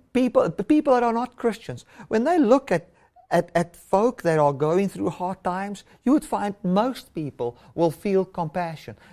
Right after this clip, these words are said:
They might turn a blind eye and just walk away because they will not have the ability to bring forth the life that's inside them,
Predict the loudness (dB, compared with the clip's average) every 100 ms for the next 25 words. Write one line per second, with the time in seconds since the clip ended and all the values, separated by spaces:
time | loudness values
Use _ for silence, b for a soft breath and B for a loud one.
0 | 0 2 2 -6 2 2 2 2 2 2
1 | 0 -4 -4 -4 -4 -4 -6 -4 -4 -4
2 | -4 -4 -4 -4 -6 -2 -2 -2 -4 -4
3 | -4 -4 -4 -2 -2 2 2 2 -2 -6
4 | -6 -2 -2 -2 -2 -4 -2 -2 0 -2
5 | -2 -4 -4 -10 -6 -6 -4 -8